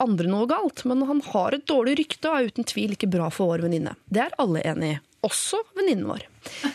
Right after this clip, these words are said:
Det vi derimot er uenige i, er om vi kan utelukke denne kjæresten fra våre fester, der alle andre er invitert. Jeg ønsker derfor hjelp fra dere.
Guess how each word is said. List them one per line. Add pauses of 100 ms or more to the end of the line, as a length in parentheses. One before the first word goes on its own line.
(160)
Det
vi
derimot
er
uenige (180)
i, (100)
er
om
vi
kan (120)
utelukke
denne
kjæresten
fra
våre
fester,
der
alle
andre
er
invitert. (440)
Jeg
ønsker
derfor
hjelp
fra
dere.